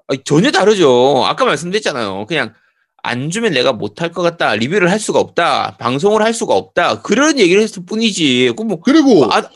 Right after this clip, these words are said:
Speaker 2: 어느
Speaker 1: 음.
Speaker 2: 이벤트에서 주최 측이 상품을 가져갑니까?
Speaker 1: 가져가죠. 우리 항상 가져갔잖아. 우리, 우리 이벤트에서는 항상 가져갔습니다. 네, 그렇습니다.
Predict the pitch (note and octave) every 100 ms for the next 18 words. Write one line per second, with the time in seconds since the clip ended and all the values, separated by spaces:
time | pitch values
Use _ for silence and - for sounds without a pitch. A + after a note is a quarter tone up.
0 | - C#3 F#3 C4+ F4 C4 G#3+ C4+ A3 A3
1 | F3+ B2 E2+ - E3+ E3+ D#4+ - C#4+ C4+
2 | C4+ A3 C4+ G#3 E3+ C#3 B2 A2+ A#3+ F#3+
3 | F2 - _ _ _ _ _ _ _ _
4 | _ _ _ - A#3 D4 A#3 D#3+ C#3 G3
5 | A3+ A3+ G3+ F3 - - - - - _
6 | _ _ _ _ _ - _ _ _ -
7 | - - D#3 B3 A#3 D3+ A3 A#3+ G#3 G3+
8 | D#3 D3 F3+ F#3 F#3 C#3+ - B2 G#2+ A2+
9 | A#2+ G2+ G2+ G#2 - G2 - E3